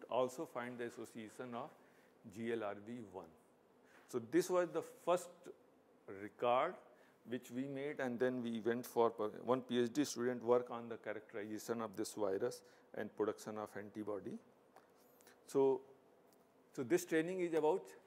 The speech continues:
genomics in crop improvement. So just to lighten you, that I just s-, told you that antibodies are produced by injecting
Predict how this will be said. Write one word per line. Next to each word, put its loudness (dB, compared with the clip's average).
genomics -6
in -2
crop 4
improvement. -2
So 2
just 2
to 2
lighten 0
you, -8
that 6
I 4
just 0
s-, -10
told 6
you 0
that 0
antibodies 0
are 2
produced -2
by 0
injecting 0